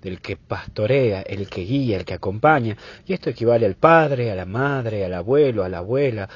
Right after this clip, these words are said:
o aquel que guía a la comunidad, el catequista, la catequista, el que tiene que pastorear, el que tiene que acompañar. Para ello es tener un corazón manso, es saber que sos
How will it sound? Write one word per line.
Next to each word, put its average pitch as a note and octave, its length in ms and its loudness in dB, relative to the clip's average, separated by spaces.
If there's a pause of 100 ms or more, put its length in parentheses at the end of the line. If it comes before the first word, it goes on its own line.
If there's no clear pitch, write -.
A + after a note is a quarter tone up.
(200)
o D3 60 2
aquel A3 200 0
que D#3+ 120 0
guía F#3+ 120 2
a F#3 40 4
la D3 80 2
comunidad, D#3+ 500 0
el B2 100 0
catequista, C3 640 -4
la G#2 100 -2
catequista, A2+ 800 -6 (320)
el A2+ 120 -12
que A#2 120 -8
tiene D3 280 -12
que G#2 120 -12
pastorear, G#2+ 680 -2
el F#2+ 100 -6
que A2 120 -6
tiene C#3 240 -8
que A2 80 -10
acompañar. F#2+ 760 -8 (500)
Para G2 180 0
ello G#2+ 180 0
es G#2+ 240 -6
tener G#2 280 -10
un G2+ 100 -10
corazón G2+ 440 -8
manso, G#2 520 -6 (640)
es A#2+ 140 -6
saber C3+ 400 0 (420)
que F#2 100 -12
sos - 360 -2